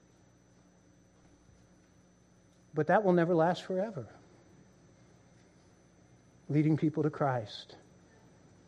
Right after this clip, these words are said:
the fruit of a Christ-like character, the fruit of righteousness, the fruit of good works,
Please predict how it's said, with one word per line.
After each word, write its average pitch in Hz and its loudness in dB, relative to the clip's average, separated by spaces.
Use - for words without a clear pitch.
the 147 -2
fruit 160 0
of 143 2
a 127 -2
Christ-like 139 -2
character, 131 -4
the 135 -10
fruit 135 -2
of 127 -4
righteousness, 131 -2
the 123 -10
fruit 127 -4
of 123 -4
good 131 -2
works, 139 -2